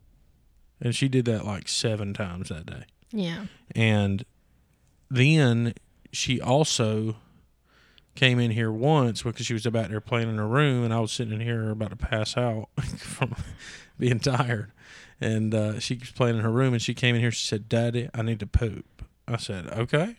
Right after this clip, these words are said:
Speaker 1: you know where the bathroom is." I thought she was just being whatever. But this girl went in there, she climbed up on the toilet, and, I mean, did her business.
Speaker 2: <laughs>
Speaker 1: I mean,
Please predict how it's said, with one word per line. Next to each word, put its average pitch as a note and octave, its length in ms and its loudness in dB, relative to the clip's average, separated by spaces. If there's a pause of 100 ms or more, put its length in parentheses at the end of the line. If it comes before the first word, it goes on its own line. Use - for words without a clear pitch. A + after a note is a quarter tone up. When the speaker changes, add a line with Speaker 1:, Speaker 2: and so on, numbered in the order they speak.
(100)
Speaker 1:
you B2+ 140 -2
know C#3+ 100 4
where D#3 100 6
the D#3 60 4
bathroom A#3+ 360 4
is." E3 320 2 (520)
I A#2+ 80 -2
thought A2+ 220 -2
she - 100 -6
was G#2+ 140 -4
just G#2 280 -4 (260)
being A2 340 0
whatever. A2 500 0 (600)
But A2+ 100 -4
this A#2+ 180 0
girl A#2+ 260 2
went A#2 200 2
in A2+ 180 0
there, G2+ 380 -6 (560)
she - 100 -18
climbed A#2 300 2
up B2 80 0
on C3+ 160 2
the D3 60 -14
toilet, B2+ 340 2 (1500)
and, A2+ 220 2
I A2+ 180 2
mean, A#2+ 340 4
did A2+ 260 4
her A2 160 2
business. G2 460 -2 (340)
Speaker 2:
<laughs> - 240 -16
Speaker 1:
I A#2 200 0
mean, A2+ 720 2